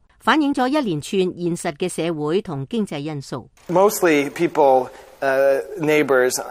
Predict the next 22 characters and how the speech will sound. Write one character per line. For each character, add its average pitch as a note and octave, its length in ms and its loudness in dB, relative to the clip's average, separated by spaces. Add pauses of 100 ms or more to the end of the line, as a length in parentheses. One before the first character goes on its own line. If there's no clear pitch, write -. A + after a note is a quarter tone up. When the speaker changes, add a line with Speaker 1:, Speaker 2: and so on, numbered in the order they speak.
Speaker 2:
in C#3+ 120 -2
the C3 80 -2
Capitol C#3+ 340 2
Hill C3 160 0
community B2 680 -2 (260)
have C3 160 -4
been B2+ 240 -2
overwhelmingly C#3+ 840 2
supportive B2+ 520 -2
of A#2 200 -6
the - 20 -14
building A2+ 420 -4 (440)
because C3+ 280 -2
it's C3 200 -4
been C3 160 0
in B2+ 100 -4
such C3 240 -2
a A#2+ 40 -4
state. B2+ 400 0 (180)
Speaker 1:
神 F#3 240 -2
星 E4 180 -2
社 A#3+ 140 -4